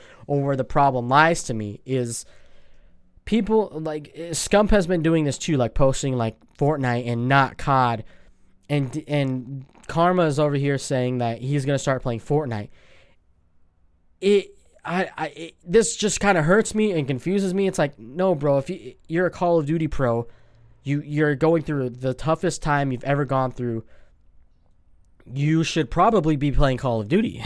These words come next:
<laughs> You know what I'm saying? Like, I understand it gets tedious and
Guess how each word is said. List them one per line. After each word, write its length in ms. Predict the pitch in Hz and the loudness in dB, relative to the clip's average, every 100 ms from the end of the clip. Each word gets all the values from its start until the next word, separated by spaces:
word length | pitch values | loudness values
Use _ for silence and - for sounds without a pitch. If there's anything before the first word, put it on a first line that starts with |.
| - | 6
<laughs> 260 | 196 165 139 - - 151 | 8 8 2 -4 -18 -6
You 80 | 143 | 2
know 80 | 156 | 4
what 80 | 147 | 4
I'm 120 | 143 | 2
saying? 360 | 147 135 185 - - - _ - | 2 2 0 -4 -16 -20 _ -10
Like, 300 | - 127 123 - - _ _ - | -2 0 -2 -8 -20 _ _ 0
I 180 | 151 180 | 4 6
understand 460 | 180 160 170 160 | 4 0 0 0
it 40 | 165 | 0
gets 200 | 156 - | -2 -4
tedious 760 | - 156 147 147 147 143 - - | -6 -2 2 4 2 0 -6 -10
and 460 | - 131 123 120 | -4 -4 -2 -6